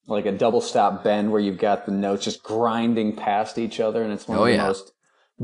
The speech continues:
Speaker 1: beautiful things you can ever get, but it, it needs that mean, mean, searing, Velcro-y kind of goodness,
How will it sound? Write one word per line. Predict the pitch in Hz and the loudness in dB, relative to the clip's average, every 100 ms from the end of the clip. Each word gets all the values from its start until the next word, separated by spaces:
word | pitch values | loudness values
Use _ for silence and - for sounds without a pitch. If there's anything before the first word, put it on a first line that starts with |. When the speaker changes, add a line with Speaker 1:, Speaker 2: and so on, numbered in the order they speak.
| 107 | -2
Speaker 1:
beautiful | 139 151 147 147 143 120 | 2 6 6 4 2 0
things | - 117 117 113 123 | 2 2 2 0 0
you | |
can | 107 107 | -2 0
ever | 107 104 | 0 -2
get, | 92 107 120 | 0 2 2
but | 131 131 | 4 4
it, | 131 - | 2 -2
it | 151 143 | -4 0
needs | 131 131 131 139 131 120 | 2 4 4 2 2 2
that | 117 101 - - _ _ | 2 2 -2 -16 _ _
mean, | 107 117 127 135 131 127 123 | -2 0 2 4 4 4 4
mean, | 120 117 113 | 2 2 0
searing, | 117 - 131 123 117 113 110 104 95 | -2 -2 0 2 2 2 0 -2 -2
Velcro-y | 110 117 - 123 113 107 104 - | 0 0 2 2 4 2 0 -4
kind | 113 104 104 | -4 -2 -2
of | 98 92 90 101 | -2 -4 -6 -8
goodness, | 101 107 117 123 135 - - | -2 0 0 -2 -2 -6 -8